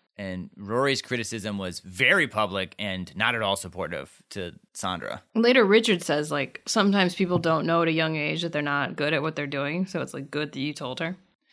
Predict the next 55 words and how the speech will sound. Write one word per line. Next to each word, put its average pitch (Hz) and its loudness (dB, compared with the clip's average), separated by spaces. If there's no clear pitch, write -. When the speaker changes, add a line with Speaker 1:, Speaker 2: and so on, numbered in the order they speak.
Speaker 1:
Yeah, 185 6
so - 2
I, 247 4
I'm, 226 2
I'm 160 2
torn 202 6
because 156 2
I 147 8
do 139 2
think 151 0
that 143 6
Rory, 117 2
like, 98 2
<sighs> - -6
was 143 0
super 156 4
mean. 135 0
But 170 6
in 180 2
the 175 0
same 202 0
token, 170 4
like, 117 0
if 156 0
it 190 6
was 175 2
that 175 4
bad, 160 4
she 147 -2
needs 143 -2
to 139 -4
be 113 -2
told. 143 0
Honestly, 190 4
I 165 8
feel 175 2
like 139 4
Rory 127 4
may 107 4
have 107 2
gone 110 0
too 120 -6
far 110 0
in 101 -4
the 87 -2
article, 123 -2
specifically 117 -4
about 101 2
some 117 -4
appearance 120 -4
stuff - -2
that's 180 -8
in 190 -4
there. 196 -4
Speaker 2:
Yeah. 151 -2